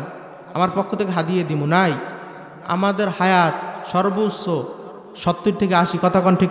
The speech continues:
নেবে ঠিক? কিন্তু গুইল সাহেব চেনেন? গুইল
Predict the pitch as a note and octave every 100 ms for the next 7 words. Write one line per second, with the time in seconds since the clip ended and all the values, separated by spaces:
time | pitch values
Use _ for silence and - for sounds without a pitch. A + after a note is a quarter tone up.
0 | G#3+ G3+ F#3 D#3+ - - - - - -
1 | - F#3+ - - - E3 E3+ D#3 E3+ G#3
2 | F#3+ G3+ G3 - G#3+ G3 D#3+ F#3 F#3 D#3+